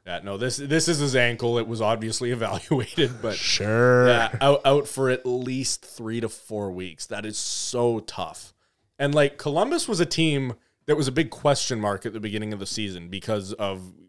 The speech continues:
Speaker 1: getting Gaudreau in the offseason. They made a few really weird moves, one of which was signing Goodbranson to a four-by-four.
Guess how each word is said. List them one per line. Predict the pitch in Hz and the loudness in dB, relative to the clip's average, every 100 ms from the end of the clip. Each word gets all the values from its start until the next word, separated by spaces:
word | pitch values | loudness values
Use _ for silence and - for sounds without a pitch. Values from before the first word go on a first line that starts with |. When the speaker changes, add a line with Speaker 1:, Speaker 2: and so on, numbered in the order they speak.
| _ 123 | _ -6
Speaker 1:
getting | 117 117 95 | -4 -4 -6
Gaudreau | 104 90 98 113 143 151 | -8 -8 0 4 4 4
in | |
the | 135 120 | 0 0
offseason. | 117 110 - - 110 101 104 104 _ - _ | 2 0 -2 -8 -6 -6 -8 -10 _ -20 _
They | 110 | -4
made | 120 143 | 0 2
a | |
few | 135 - 220 294 202 120 _ _ _ _ | 0 -4 0 0 0 -4 _ _ _ _
really | 113 175 202 147 | 2 6 6 4
weird | 107 98 127 160 147 113 | 2 -2 2 4 4 2
moves, | 107 104 104 127 120 | -2 -2 -2 -4 -4
one | 110 131 | 0 0
of | 107 | 0
which | 131 - | -2 -4
was | 110 | -6
signing | - 135 135 120 | 0 2 2 0
Goodbranson | 117 92 107 143 151 135 | -4 -2 2 2 0 -4
to | 113 95 | -4 -6
a | |
four-by-four. | - - 131 175 156 107 87 - - 85 104 | -8 -6 2 4 4 2 -2 -8 -12 -10 -12